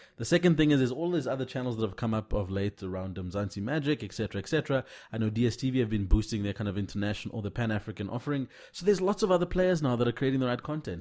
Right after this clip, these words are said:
But I think your standpoint to try and say, because you're viewing content on all, all these other, uh, devices like your P C, your cell phone, and your tablet, I now need to tax you for that, even though I'm not even giving you the great content, I think it's ridiculous.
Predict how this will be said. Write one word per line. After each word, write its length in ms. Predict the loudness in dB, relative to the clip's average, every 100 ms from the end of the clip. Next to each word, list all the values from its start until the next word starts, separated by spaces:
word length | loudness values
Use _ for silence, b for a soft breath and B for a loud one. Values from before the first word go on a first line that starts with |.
| -6
But 180 | -8 -8 B B -4
I 40 |
think 200 | -2 0
your 80 | 2
standpoint 480 | 4 4 6 6 4
to 60 |
try 200 | 0 0
and 100 | 0
say, 180 | 2 2
because 360 | 2 -2 0 0
you're 80 |
viewing 320 | 0 0 0 0
content 320 | -2 0 0
on 60 |
all, 140 | 2 0
all 140 | 0
these 200 | 0 2
other, 320 | 0 0 -4 -6 B B
uh, 60 | -8
devices 400 | -4 -2 -2 -4
like 160 | -4
your 80 | -4
P 160 | -4 -2
C, 100 | -2
your 100 | -2
cell 200 | -2 -2
phone, 140 | -2
and 80 | -2
your 100 | -2
tablet, 500 | -2 0 2 0 -2 B B B -4
I 100 | -2
now 140 | -2
need 140 | 0
to 60 | 2
tax 360 | 6 6 4 -4
you 40 |
for 140 | -2
that, 220 | -2 -2 -4
even 240 | 0 2
though 80 | 2
I'm 80 | 2
not 140 | 2
even 160 | 2 2
giving 240 | 4 4
you 100 | 4
the 60 | 2
great 200 | 0 -2
content, 320 | -4 -6 -4
I 100 | -4
think 120 | -2
it's 100 | -4
ridiculous. 520 | -4 -8 -6 -10 -10